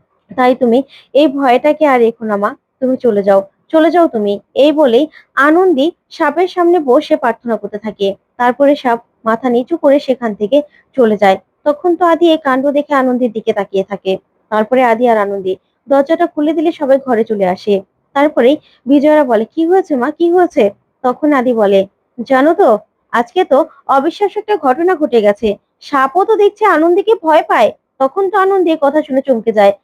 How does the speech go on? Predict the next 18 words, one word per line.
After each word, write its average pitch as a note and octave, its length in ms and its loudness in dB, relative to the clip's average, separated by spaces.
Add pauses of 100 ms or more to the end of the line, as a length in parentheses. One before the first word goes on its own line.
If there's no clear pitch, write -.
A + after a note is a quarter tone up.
(160)
আর C#4 100 -2
সবাই E4+ 260 0
হাসতে B3 320 -6
থাকে G#3+ 220 -4
আর G#3+ 80 2
বলে, A3 160 0
"কি C#4 160 -8
বলছিস C#4+ 420 2
তুই?" C4 160 2 (380)
তখন A#3+ 300 -2 (400)
আদি B3+ 220 2
বলে, A#3 220 0
"হ্যাঁ, A#3+ 340 0
আমার C4 220 -2
বাঁশির B3+ 360 -4
সুর D#4 240 -2
শুনে C#4 260 0 (320)
সাপ C4+ 220 -2